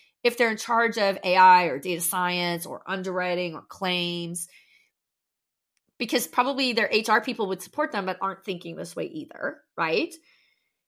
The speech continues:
If you're in charge of these functions and you're about to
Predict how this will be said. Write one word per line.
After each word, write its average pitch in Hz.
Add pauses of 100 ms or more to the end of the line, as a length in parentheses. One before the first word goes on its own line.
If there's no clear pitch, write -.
(140)
If 269
you're 269
in 262
charge 294
of 349
these 285
functions 220
and 196
you're 196
about 202
to 180